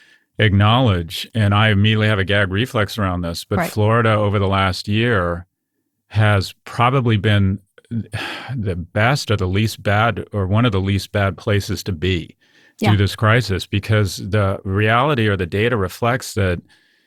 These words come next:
Speaker 1: people paid, or people feel as if they paid a lower price in terms of altering their lifestyle.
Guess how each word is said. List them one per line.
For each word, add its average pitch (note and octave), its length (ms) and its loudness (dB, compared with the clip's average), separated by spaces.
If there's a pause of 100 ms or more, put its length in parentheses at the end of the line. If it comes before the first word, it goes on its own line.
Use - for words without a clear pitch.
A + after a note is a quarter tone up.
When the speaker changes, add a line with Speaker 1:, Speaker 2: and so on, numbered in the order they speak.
(360)
Speaker 1:
people B2 280 0
paid, A#2 480 2
or G#2 160 -2
people C#3 320 -2
feel D3 260 -2
as B2 120 0
if A#2+ 120 -2
they A2+ 100 -2
paid A2+ 240 0
a G2+ 60 0
lower G2+ 260 0
price G#2 440 -2
in G2 80 -2
terms G2 280 -4
of F2+ 100 -8
altering G2 440 -2
their F#2+ 120 -2
lifestyle. A#2 800 -2